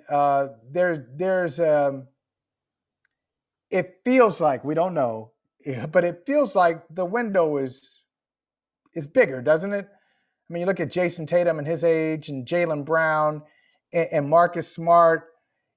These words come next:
you know, l-, look at those guys. Those guys are going to be here, uh, we think, for, for a while. And so you just, a-, and, and they're, not, none of those players has, has reached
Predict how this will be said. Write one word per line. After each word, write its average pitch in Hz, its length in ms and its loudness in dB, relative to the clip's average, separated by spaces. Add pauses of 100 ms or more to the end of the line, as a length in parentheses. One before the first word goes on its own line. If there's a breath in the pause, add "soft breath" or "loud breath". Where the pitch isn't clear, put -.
you 156 80 -4
know, 143 320 0
l-, 135 300 -18 (160)
look 220 240 2
at 175 180 0
those 170 360 6
guys. 135 600 2
Those 220 220 -2
guys 202 480 2
are 156 240 0
going 160 380 -4
to 160 160 -12
be 180 340 -10
here, 123 460 -6 (680)
uh, 127 400 6
we 165 140 0
think, 170 440 2
for, 147 500 2 (240)
for 196 180 2
a 147 80 2
while. 135 520 2 (600)
And 139 100 -14
so 170 220 4
you 208 180 -2
just, 196 240 -4
a-, 175 260 2
and, 202 180 2
and 175 220 -2
they're, 165 220 2 (1700)
not, 220 340 0
none 175 480 2
of 269 80 6
those 240 200 4
players 127 540 2 (360)
has, 180 260 2
has 151 320 0
reached 196 340 -6